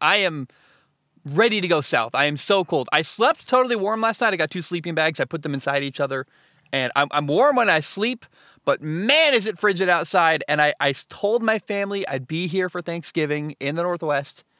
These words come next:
Oh, I wanna leave. I wanna go south so bad. But I'm like, "Two more weeks, you get through Thanksgiving, and then you head south." But man, am I, I'm, I'm really cold. Uh, I, I have decided I'm gonna be in Arizona for the Super Bowl.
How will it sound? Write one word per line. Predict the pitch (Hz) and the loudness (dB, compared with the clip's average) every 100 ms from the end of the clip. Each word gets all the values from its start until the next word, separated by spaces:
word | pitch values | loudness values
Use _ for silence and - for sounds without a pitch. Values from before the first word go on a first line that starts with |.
| _ _ _ _ _ - - - - - - _ - | _ _ _ _ _ -20 -20 -18 -16 -18 -20 _ 0
Oh, | 226 | 4
I | 294 277 247 220 190 | 6 6 4 4 4
wanna | 175 165 151 | 2 0 0
leave. | 139 123 | -2 0
I | |
wanna | 147 170 | 0 2
go | 165 | 2
south | 165 151 147 | 4 2 2
so | 175 151 | 2 4
bad. | 135 113 - - | 2 0 -2 2
But | 156 | 2
I'm | |
like, | 147 139 - | 2 0 0
"Two | 208 | 2
more | 247 240 | 4 4
weeks, | 220 196 - - - | 2 -2 -8 -10 -6
you | |
get | 156 170 | -4 -2
through | 214 | 0
Thanksgiving, | 208 196 - 190 170 165 151 - | 0 -2 -2 -2 -2 -4 -8 -6
and | 151 | -4
then | 151 | -2
you | 156 147 | -2 -2
head | 151 | -2
south." | - 156 123 - - | -2 -2 -2 -6 -4
But | 135 | -2
man, | 135 143 | 2 2
am | 139 | 2
I, | 131 | 0
I'm, | - 147 139 | 0 -2 -2
I'm | 131 131 | -6 -8
really | 120 | -10
cold. | 110 165 180 175 160 _ _ _ _ - | -6 -2 0 0 -6 _ _ _ _ 0
Uh, | 131 127 - | 4 2 2
I, | 135 139 | 0 2
I | 147 | 0
have | 160 147 | 0 -2
decided | 147 196 185 185 | -2 2 2 2
I'm | 175 | -2
gonna | 160 156 | -2 -2
be | 151 151 151 | -2 0 -2
in | 147 135 - | -2 -2 2
Arizona | 143 143 127 135 135 127 | 2 2 0 0 0 -4
for | - 123 123 123 123 - | -4 -2 -2 -2 -4 -6
the | 131 120 | -8 -6
Super | - 123 120 | -4 -4 -6
Bowl. | 104 67 | -10 -14